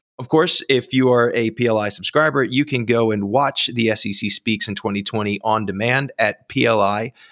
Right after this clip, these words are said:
dot E D U. Just a couple notes about how it looks. I mean, for, for one thing,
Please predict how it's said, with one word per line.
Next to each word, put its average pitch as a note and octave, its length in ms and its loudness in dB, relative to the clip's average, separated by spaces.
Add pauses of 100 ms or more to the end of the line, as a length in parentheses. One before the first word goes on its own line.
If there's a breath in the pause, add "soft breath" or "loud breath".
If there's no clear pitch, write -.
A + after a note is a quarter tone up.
(140 loud breath)
dot A2+ 300 0
E A2+ 160 0
D A2 60 -2 (180)
U. B2 120 -4 (200)
Just G3 180 0
a - 60 -2
couple A3 180 0
notes D#3 300 0
about A2 200 -2
how B2 200 0
it A2 80 -2
looks. - 420 -2
I A#2+ 60 -2
mean, A#2+ 200 0
for, C#3 280 -2
for C3+ 120 0
one D#3+ 180 0
thing, G2+ 340 -4